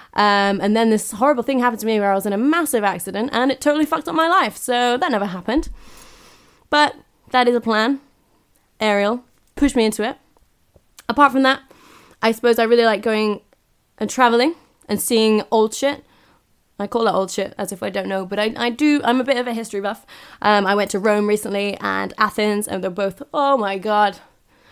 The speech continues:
the most interesting cities. So I just, yeah, I really like old stuff.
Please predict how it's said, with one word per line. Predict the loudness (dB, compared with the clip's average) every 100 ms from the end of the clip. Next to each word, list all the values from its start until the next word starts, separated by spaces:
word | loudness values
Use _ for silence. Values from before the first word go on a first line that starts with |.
| _ _
the | 0
most | 2 2 0 -8 -14 -2
interesting | 2 2 0 -6 -6
cities. | -6 -6 -6 -6
So | -2 0
I | -2
just, | -6 -14 -14
yeah, | -4 -4 -4 _ _ _ _
I | -6
really | -2 -2
like | -2 -4
old | -8 -8
stuff. | -14 -20